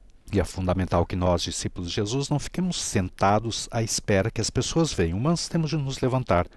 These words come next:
procurar os outros, caminhar com os outros. E o zelo apostólico de Mateus, que foi a leitura justamente que inspirou a catequese de hoje,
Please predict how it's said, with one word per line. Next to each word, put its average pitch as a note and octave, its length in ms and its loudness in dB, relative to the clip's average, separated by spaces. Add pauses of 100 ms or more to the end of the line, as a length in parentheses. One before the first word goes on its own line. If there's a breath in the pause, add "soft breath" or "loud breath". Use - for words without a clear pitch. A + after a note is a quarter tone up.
(260 loud breath)
procurar G#2+ 480 0
os A2+ 160 -4
outros, F2 400 -4
caminhar F2+ 460 -2
com F#2+ 180 -6
os F2 160 -6
outros. - 400 -12 (1000 loud breath)
E C3+ 60 0
o A#2+ 40 2
zelo A#2 220 4
apostólico A#2+ 800 2
de A2+ 120 0
Mateus, C#3 560 2
que - 140 -18
foi D2+ 320 -6
a D2 60 -6
leitura D#2+ 420 -8
justamente E2+ 460 -6
que F2+ 60 -8
inspirou F2+ 380 -2
a F2+ 40 -2
catequese F2 560 -4
de F2 140 -6
hoje, C#3 240 0